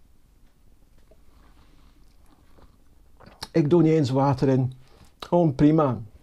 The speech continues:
Wat je zou moeten verwachten van een whisky van dit prijs. Het is echt, eh, eh, een mooi whisky voor het, voor het geld.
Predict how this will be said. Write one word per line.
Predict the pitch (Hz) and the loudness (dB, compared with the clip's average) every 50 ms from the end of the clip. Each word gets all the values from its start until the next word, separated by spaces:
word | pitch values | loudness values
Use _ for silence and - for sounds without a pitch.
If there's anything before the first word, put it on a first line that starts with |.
| _ - - - - - - - _ _ _ - - - - | _ -20 -20 -20 -20 -20 -20 -20 _ _ _ -18 -18 -14 -8
Wat | - 160 180 202 - | -4 -2 -2 -2 0
je | 196 185 | 0 0
zou | 143 170 165 156 | 2 2 2 2
moeten | 156 156 156 - 143 | 2 0 0 -2 -2
verwachten | - 135 123 117 131 135 127 - 139 143 127 - - - - - _ - - _ - - - - - | -2 -2 -2 -2 -2 -2 -2 -4 -4 -4 -4 -6 -12 -20 -20 -20 _ -20 -20 _ -20 -20 -20 -20 -20
van | - - - 196 180 - - | -8 -2 0 0 0 0 0
een | 147 143 143 139 143 - | 0 2 2 0 -2 -4
whisky | - 139 143 156 - - - 160 139 | -2 -2 0 -2 -2 -2 -4 -4 -4
van | - 135 127 127 123 | -2 -2 -2 0 0
dit | 117 139 135 - | 0 -2 -2 -4
prijs. | - - 135 139 151 147 131 - | -2 -2 0 0 0 0 -2 -4
Het | - 131 131 | -6 -8 -8
is | 135 120 | -8 -6
echt, | - 156 175 - - - - | -4 -4 -4 -4 -6 -6 -4
eh, | 151 135 131 131 131 - - - - - - - - - - - _ | -4 -2 -2 -4 -4 -6 -10 -14 -20 -20 -20 -20 -20 -20 -20 -18 _
eh, | - - 127 127 127 131 - | -4 -2 0 2 2 0 0
een | - 147 | 0 0
mooi | 143 147 175 208 214 208 | 0 2 2 2 2 2
whisky | 180 170 185 - - - 180 175 - | 2 2 0 -2 -2 -4 -4 -4 -4
voor | 127 - 156 147 139 | -4 -2 -2 0 0
het, | 135 127 | 0 -2
voor | 113 - - 156 147 139 | -6 -6 -2 -2 0 0
het | 131 - | -2 -2
geld. | - - 175 175 180 160 - - - | -4 -2 0 0 0 -2 -4 -8 -16